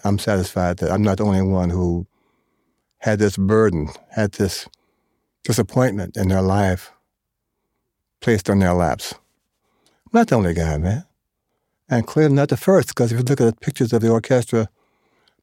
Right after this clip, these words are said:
personnel in the past ten years with the top six or seven orchestras, I doubt that the proportion of minority or people of color would be the same as it would be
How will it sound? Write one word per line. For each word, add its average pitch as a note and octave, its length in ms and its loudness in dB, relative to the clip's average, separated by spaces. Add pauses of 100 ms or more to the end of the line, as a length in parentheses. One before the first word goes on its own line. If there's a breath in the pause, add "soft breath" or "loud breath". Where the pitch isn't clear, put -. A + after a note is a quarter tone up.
(160)
personnel A#2 600 2
in G#2+ 80 4
the G2+ 80 0
past A2 360 -2
ten A#2 220 2
years A2+ 260 4
with G#2+ 140 -4
the G2+ 100 -4 (380)
top A2 220 0
six - 300 -4
or C3+ 40 0
seven A2 280 0
orchestras, A#2+ 500 -2 (800 soft breath)
I A#2+ 120 0
doubt B2+ 240 0
that G#2+ 160 -2
the G#2 80 0
proportion A#2 720 -2
of G2 140 0
minority G#2+ 640 2
or F2 260 -2 (140)
people A2 260 -2
of - 100 -8
color A#2 380 2 (840)
would G#2+ 140 0
be A2+ 160 2
the G#2 100 2
same A2 440 2
as F#2+ 140 -2
it G2+ 100 -2
would G#2 320 0
be G2 320 0